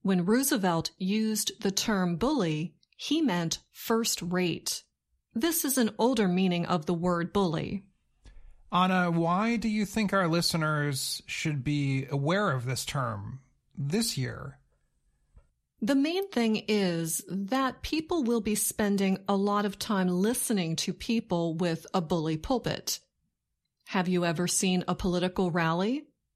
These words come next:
Speaker 1: The candidates can get up on the stage and talk for a long time.
Speaker 2: That's true. People running for office often like to hear themselves speak.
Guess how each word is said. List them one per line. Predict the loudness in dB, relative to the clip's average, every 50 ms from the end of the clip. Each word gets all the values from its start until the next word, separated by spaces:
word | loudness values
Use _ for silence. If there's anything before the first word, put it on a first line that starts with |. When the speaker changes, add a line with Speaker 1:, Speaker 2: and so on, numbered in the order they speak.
| _ _ _ _ _ _ _ _ _ _
Speaker 1:
The | -6 -4
candidates | -4 -2 0 0 2 2 2 2 0 0 -2 -4 -6
can | -2 -2 0 0
get | 0 2 2 2 2
up | 0 0 0
on | 2 2 2 2
the | 2
stage | 0 0 0 0 0 2 2 0 0 0 0 -2 -4 -2 _
and | 0 0 0
talk | 0 -2 -2 -2 -2 -2 -2 -2 -4
for | -6 -2 -2 -2 0 0
a | 0 0
long | 2 2 2 2 2 0 0 0 -2
time. | 0 0 0 2 2 0 0 -2 -4 -4 -8 _ _ _ _ _ _ _ _
Speaker 2:
That's | -4 -2 -2 -2 -4
true. | 0 2 2 4 4 4 2 0 -2 -4 -6 _ _ _ _ _ _ -20 -20 _ _
People | -2 -2 -2 -2 0 2 4 4 4 4 4
running | 4 4 4 4 4 2 0
for | 0 0 0 0
office | 2 2 2 2 2 0 0 0 0 0 -2 -2 -4 -6 -8 -12 -16 _ _ _ _ _ -4
often | 0 2 2 2 2 2 0 0 0 2
like | 0 0 0 0
to | 0 0
hear | 2 2 2 2
themselves | 2 0 0 0 0 0 0 -2 -2 -2 -2 -4 -4 -4 -4
speak. | -4 -2 0 0 0 0 -2 -6 -14 -20